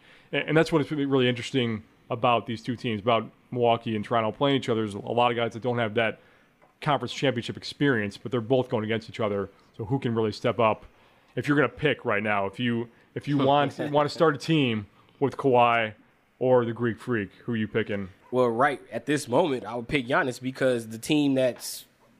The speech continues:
Speaker 2: the best team in the league was built around Giannis. Kawhi, Kawhi Leonard was traded into that situation.
Speaker 1: Right.
Speaker 2: That Raptors team had already had most of those pieces in place. They didn't build that team around him. They, they were already set and traded for him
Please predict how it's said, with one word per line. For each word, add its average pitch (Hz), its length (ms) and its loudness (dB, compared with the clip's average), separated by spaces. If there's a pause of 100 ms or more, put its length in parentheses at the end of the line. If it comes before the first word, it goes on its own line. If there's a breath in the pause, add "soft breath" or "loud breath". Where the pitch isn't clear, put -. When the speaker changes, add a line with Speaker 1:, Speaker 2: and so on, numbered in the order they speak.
Speaker 2:
the 113 80 -10
best 131 240 0
team 147 200 0
in 135 60 0
the 127 60 -2
league 143 360 -2
was 117 160 -6
built 135 280 -2
around 127 320 -2
Giannis. 135 460 -4 (580 soft breath)
Kawhi, 175 440 2 (300)
Kawhi 190 300 2
Leonard 202 180 2
was 127 100 -6
traded 180 320 2
into 98 160 -10
that 95 140 -12
situation. 101 360 -12
Speaker 1:
Right. 101 260 0
Speaker 2:
That 151 140 -2
Raptors 156 320 2
team 175 280 -2
had 127 80 -2
already 143 420 0
had 131 380 -2
most 127 220 -2
of 123 40 -6
those 123 160 -2
pieces 117 380 -4
in 107 100 -10
place. 110 400 -8
They 135 120 -6
didn't 131 280 -2 (320 soft breath)
build 139 240 2
that 123 180 -2
team 143 240 -2
around 120 340 -2
him. 117 200 -6
They, 127 220 -2 (180 loud breath)
they 127 80 0
were 139 140 2
already 131 400 2
set 165 500 0
and 120 120 -10
traded 180 380 0
for 110 140 -14
him 107 200 -10